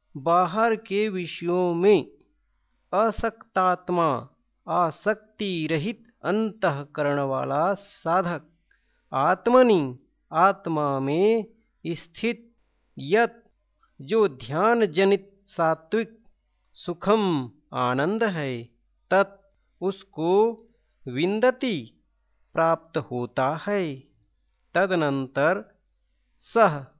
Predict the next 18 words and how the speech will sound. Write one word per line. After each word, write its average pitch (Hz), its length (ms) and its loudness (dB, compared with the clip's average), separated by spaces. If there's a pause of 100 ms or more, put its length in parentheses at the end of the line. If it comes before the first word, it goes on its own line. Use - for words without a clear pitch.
(100)
वह 147 380 -2 (960)
ब्रह्मयोग 190 960 2
युक्तात्मा, 170 1160 -2 (580)
सच्चिदानंद 190 1120 0
घन 160 440 -2
पर 175 380 -2
ब्रह्म, 139 520 -4 (400)
परमात्मा 170 840 0
के 156 480 -6 (360)
ध्यान 190 400 0
रूप 170 360 0
योग 160 420 -2
में 151 380 -2 (320)
अभिन्न 185 520 0
भाव 139 440 -2
से 135 500 -8 (560)
स्थित 185 580 -8 (400)
पुरुष, 165 600 -4